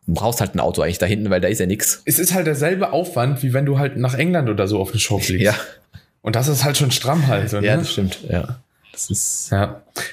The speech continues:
Speaker 2: Naja, aber egal, Halle ist
Speaker 1: Halle ist
Speaker 2: gut,
Speaker 1: super, ja.
Speaker 2: Parkplätze sind da, so.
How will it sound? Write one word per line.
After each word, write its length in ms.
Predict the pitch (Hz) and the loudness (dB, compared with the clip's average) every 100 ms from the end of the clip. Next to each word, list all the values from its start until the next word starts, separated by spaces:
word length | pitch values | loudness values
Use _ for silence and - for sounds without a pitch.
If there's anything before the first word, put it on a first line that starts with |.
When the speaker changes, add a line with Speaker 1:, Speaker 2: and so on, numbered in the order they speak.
| - | -12
Speaker 2:
Naja, 260 | - 120 127 | -2 0 0
aber 180 | 117 127 | 0 0
egal, 320 | 120 110 104 | 2 2 2
Halle 200 | 113 131 | 2 0
ist 80 | 113 | 0
Speaker 1:
Halle 120 | 107 | 0
ist 60 | 107 | 0
Speaker 2:
gut, 120 | 110 - | 0 0
Speaker 1:
super, 120 | 85 | 0
ja. 60 | 92 | 0
Speaker 2:
Parkplätze 380 | 123 117 110 107 | 0 -2 -2 -2
sind 240 | 110 107 | -4 0
da, 280 | 110 110 113 - _ _ _ | 0 0 -2 -12 _ _ _
so. 360 | - 104 104 | -2 2 2